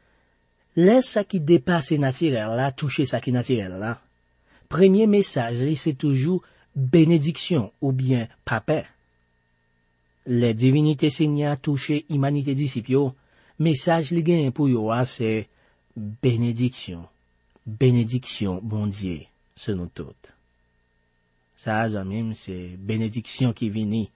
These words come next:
a travè la fwa ke nou genyen nan senyèr Jan vin vèsè vin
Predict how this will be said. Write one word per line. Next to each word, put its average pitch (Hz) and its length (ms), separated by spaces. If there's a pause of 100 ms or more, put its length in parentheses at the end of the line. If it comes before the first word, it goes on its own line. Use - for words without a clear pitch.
(540)
a 104 100
travè 107 300
la 110 160
fwa 85 320
ke 101 100
nou 101 140
genyen 87 240
nan 85 80
senyèr 80 480 (1500)
Jan 135 400
vin 107 160 (220)
vèsè 101 260
vin 90 220